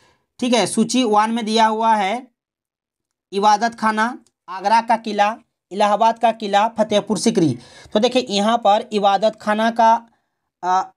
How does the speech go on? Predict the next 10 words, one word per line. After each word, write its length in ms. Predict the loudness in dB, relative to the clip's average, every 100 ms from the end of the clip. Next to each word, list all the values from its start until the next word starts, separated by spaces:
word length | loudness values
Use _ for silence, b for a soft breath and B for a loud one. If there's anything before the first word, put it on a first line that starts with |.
| _ -4
हो 140 | -2
जाएगा 300 | 0 2 2
आपका 460 | 0 2 2 2 -2 _ _ _ _ _ _ _
एक 220 | -8 -4 -4
के 80 |
साथ 220 | -2 -2 -2
मैच 260 | -4 -4
हो 80 | -4
जाएगा, 460 | 0 0 0 -2 -6 _ _ _ _ _ _ _ _ _ _ _ _
उन्नीस, 240 | -14 -14